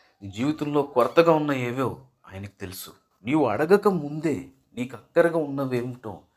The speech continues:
ఆయనకు తెలుసు. కానీ నీవు ఎలాంటి హృదయంతో ప్రభువారిని అడుగుతావు అని ప్రభువారు చూస్తూ ఉంటారు. కాబట్టి ప్రియ సహోదరులారా, మీరందరూ కూడా నిస్వార్థమైన హృదయంతో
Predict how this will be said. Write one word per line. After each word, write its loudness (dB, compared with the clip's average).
ఆయనకు -20
తెలుసు. -12
కానీ 0
నీవు 0
ఎలాంటి 2
హృదయంతో 0
ప్రభువారిని -8
అడుగుతావు -8
అని -12
ప్రభువారు -4
చూస్తూ -10
ఉంటారు. -14
కాబట్టి 6
ప్రియ 2
సహోదరులారా, -2
మీరందరూ 2
కూడా -6
నిస్వార్థమైన 0
హృదయంతో -10